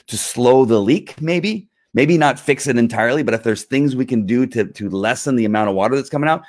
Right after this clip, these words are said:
then maybe we don't have to build the boat. But what they're doing is that, is we're, we're, they're doing something backwards, right? They're not fixing the threat. The threat is the criminal activity, the low income area, the,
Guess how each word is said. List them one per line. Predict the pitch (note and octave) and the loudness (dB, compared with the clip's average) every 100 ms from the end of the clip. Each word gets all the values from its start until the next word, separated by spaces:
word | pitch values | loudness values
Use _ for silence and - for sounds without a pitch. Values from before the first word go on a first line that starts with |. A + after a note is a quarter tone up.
| - _ - | -20 _ -2
then | C#3+ | 2
maybe | C#3 C#3 | 2 2
we | C#3+ D3+ | 2 2
don't | D3+ | 2
have | D3+ | 2
to | D3 | -2
build | A2+ D#3+ A3 | 0 2 4
the | C3+ | 2
boat. | F2 - - _ _ _ _ _ | -2 -8 -18 _ _ _ _ _
But | B2 | 0
what | C#3 D3 | 2 2
they're | C3+ | 0
doing | A#2 B3+ A3 C3+ B2+ | 0 0 2 2 2
is | - A#2+ A#2+ | 0 0 2
that, | G#2+ A#2 A#2 | 2 2 2
is | A#2 A2+ G#2+ | 0 -2 -2
we're, | A2+ G#2 | -2 -2
we're, | C3 B2 | -2 -2
they're | G#2 A#2 | -2 -4
doing | A2+ D#3+ | 0 0
something | C3+ D3 A#2+ A2+ | 0 -4 -2 -4
backwards, | D#2+ F3 - - F2+ F2+ | -2 -2 -2 -6 -12 -8
right? | G#2 D3+ F#3 _ _ _ - | -2 -2 -2 _ _ _ 0
They're | C3+ | 2
not | E3+ F#3 | 4 2
fixing | - F#3 F3 D#3 | 0 -2 0 0
the | C3 | 0
threat. | - - G3+ G3 - - - _ _ _ - | -4 -2 0 0 -2 -14 -16 _ _ _ -10
The | B2 | -4
threat | D3+ G#3+ | 0 2
is | C3+ | 2
the | G2 | -2
criminal | - - G3+ B3 D#3 - | -6 0 4 4 4 2
activity, | G2+ - A2 F2+ F#2 - - | -4 -2 -2 -2 -6 -10 0
the | B2 | 2
low | C#3+ F3 | 6 6
income | G3 G#3+ F#3 B2+ | 4 2 0 2
area, | G#2 F#2+ F#2+ | 0 0 0
the, | A2+ B2 | 2 2